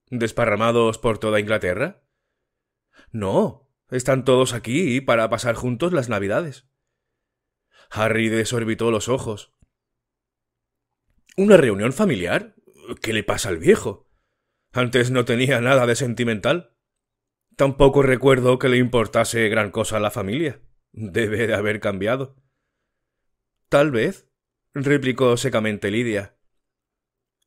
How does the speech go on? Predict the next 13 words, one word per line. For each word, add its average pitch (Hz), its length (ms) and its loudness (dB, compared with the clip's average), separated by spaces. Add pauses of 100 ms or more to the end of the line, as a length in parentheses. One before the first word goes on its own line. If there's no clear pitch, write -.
(360)
Pilar 110 400 2
estaba 113 300 -2
mirando 120 420 0
con 113 160 0
los 107 160 -2
ojos 123 320 -2
muy 110 240 0
abiertos 110 560 0
e 139 60 0
interesada. 104 720 -6 (840)
"¿Cómo 123 400 4
está 104 240 -2
George?", 123 420 -2